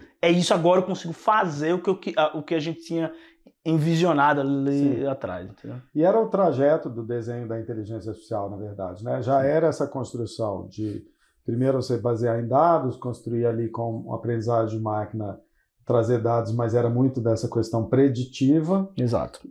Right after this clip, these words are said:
Speaker 2: Mas o próximo passo, que é o que todo mundo buscava, era em que momento a gente vai conseguir conversar
Speaker 1: Conversar.
Speaker 2: com essa inteligência. Tanto que existia
Speaker 1: Ah.
Speaker 2: essa identificação, até em filmes, né, de em algum momento a gente vai conseguir conversar com essa inteligência.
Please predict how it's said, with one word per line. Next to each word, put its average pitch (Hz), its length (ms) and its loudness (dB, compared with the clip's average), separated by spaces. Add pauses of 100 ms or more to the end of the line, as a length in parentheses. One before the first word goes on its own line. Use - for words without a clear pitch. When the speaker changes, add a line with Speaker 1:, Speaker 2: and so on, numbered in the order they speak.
(160)
Speaker 2:
Mas 135 300 6
o 147 100 6
próximo 143 460 4
passo, 127 340 4
que - 80 0
é 113 40 4
o 110 60 2
que - 120 -6
todo 107 180 -2
mundo 107 160 -4
buscava, 123 540 2
era 110 360 0
em 117 100 -4
que - 140 -6
momento 143 540 0
a 143 60 -2
gente 135 180 -4
vai 135 100 -2
conseguir 123 300 -4
conversar 139 640 -2
Speaker 1:
Conversar. 127 480 0
Speaker 2:
com 131 100 -2
essa 127 200 0
inteligência. 123 640 -4
Tanto 120 200 -6
que 143 120 -2
existia 113 720 -2
Speaker 1:
Ah. 113 280 2 (300)
Speaker 2:
essa - 300 -2
identificação, 113 1120 0 (160)
até 123 240 0
em 131 80 2
filmes, 117 460 2
né, 113 160 4
de 101 280 0 (300)
em 123 120 4
algum 123 260 6
momento 131 500 4
a 139 60 6
gente 123 180 0
vai 127 100 4
conseguir 120 340 -2
conversar 147 680 2
com 117 140 -2
essa 117 160 -4
inteligência. 131 840 0